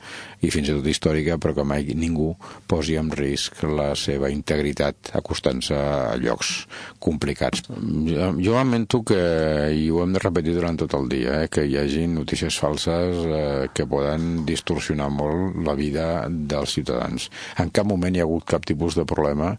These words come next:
amb la qualitat de l'aigua, en cap moment, de cap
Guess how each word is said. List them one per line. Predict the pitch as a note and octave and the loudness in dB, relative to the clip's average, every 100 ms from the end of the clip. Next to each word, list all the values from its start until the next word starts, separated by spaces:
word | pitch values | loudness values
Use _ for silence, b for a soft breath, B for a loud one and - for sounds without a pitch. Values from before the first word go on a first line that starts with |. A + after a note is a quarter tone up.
| B B B B B | B B B B B
amb | F2 D#2 D2 D2 C#2+ C#2+ C#2 C2+ | 0 2 0 0 0 0 -2 0
la | D2 | -2
qualitat | D2 D#2+ D2 - C2 | 0 0 2 0 2
de | C#2 | 2
l'aigua, | C2+ B1 A#1 A1+ | 2 0 -2 -2
en | C#2+ C#2 | -2 0
cap | E2 | 0
moment, | E2+ F2+ F#2 G#2 D3+ | 0 0 0 0 -2
de | F2+ - | -2 -2
cap | - E2+ | 0 0